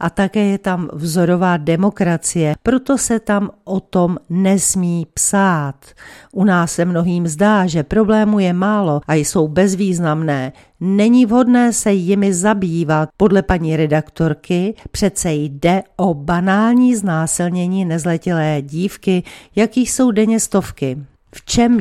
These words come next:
je to bagatelizování? Ptala se novinářka. Tomio Okamura byl velmi zdvořilý, když ne-, poukázal na, řekněme, nedostatek důvtipu paní novinářky.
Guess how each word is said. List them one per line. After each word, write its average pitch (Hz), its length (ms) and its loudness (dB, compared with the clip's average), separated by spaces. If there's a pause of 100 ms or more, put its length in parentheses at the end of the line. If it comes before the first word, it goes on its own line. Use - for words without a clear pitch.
je 180 120 2
to 143 380 -4
bagatelizování? 196 1500 0 (220)
Ptala 170 260 0
se - 160 0
novinářka. 160 840 0 (380)
Tomio 233 360 4
Okamura 220 600 2
byl 160 220 0
velmi 156 320 0
zdvořilý, 190 580 2
když 156 280 -4
ne-, 165 160 -2 (100)
poukázal 160 920 0 (400)
na, 156 320 -2
řekněme, 143 640 -2
nedostatek 175 760 0
důvtipu 170 600 0
paní 180 340 2
novinářky. 180 760 2